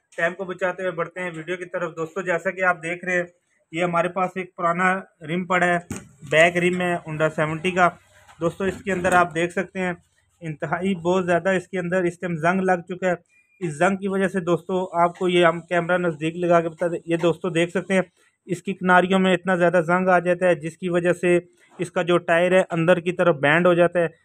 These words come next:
जिसकी वजह से इसकी जो अंदर ट्यूब होती है, इसको बार बार पंचर करता है। या दोस्तों, अगर आप इसके अंदर स्पोकें भी नहीं डलवाते हैं, वो स्पोकें, इसका जो नक्का होता है, ये बाहर की तरफ अगर आ जाए, वो बार बार अगर हवा कम होती है,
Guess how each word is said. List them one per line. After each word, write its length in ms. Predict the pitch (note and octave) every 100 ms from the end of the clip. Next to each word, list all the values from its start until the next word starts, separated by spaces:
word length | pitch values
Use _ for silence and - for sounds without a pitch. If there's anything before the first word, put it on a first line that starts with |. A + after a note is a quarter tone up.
| _ D#3
जिसकी 240 | D3+ F#3
वजह 160 | F3 F3+
से 180 | F3+ F3 -
इसकी 240 | F3 - E3
जो 160 | F3+
अंदर 200 | F3 F3
ट्यूब 300 | E3+ F#3 F#3+
होती 240 | F#3+ F#3 F3+
है, 140 | F3+
इसको 220 | E3+ - D#3
बार 200 | D#3 D#3+
बार 120 | F3+
पंचर 360 | F3 E3+ F#3+ F3
करता 260 | F3+ E3
है। 160 | F3+ - _ _ - -
या 100 | E3
दोस्तों, 340 | F3 E3+ G3 G3 F#3+ -
अगर 240 | E3+ F3
आप 220 | F3 F3+ F#3
इसके 200 | F3+ G3+
अंदर 280 | F#3+ F#3 F#3
स्पोकें 480 | - - F#3 F3+ G3+
भी 120 | G3 G3 F3+
नहीं 220 | E3 F3+
डलवाते 460 | F#3+ G3 F#3 F3 F#3+
हैं, 140 | F#3 D3+ - - -
वो 100 | E3+
स्पोकें, 640 | F3 F#3+ F3+ G3 G3 G3 F#3+
इसका 240 | - G3+
जो 120 | F#3
नक्का 280 | E3+ D#3+ F#3+
होता 180 | F#3+ F#3+
है, 80 | F#3
ये 80 | E3+
बाहर 240 | D#3+ F3+
की 120 | F#3
तरफ 260 | F3+ F#3+ F3+
अगर 220 | F3+ F3
आ 120 | F3 F3+
जाए, 180 | F3 F3 F3 - _ -
वो 80 | D3
बार 240 | D3+ E3+
बार 160 | F3 F3
अगर 200 | F3 E3
हवा 260 | D3 D3 E3+
कम 200 | F#3 F#3
होती 320 | F3+ E3+ E3+
है, 140 | E3+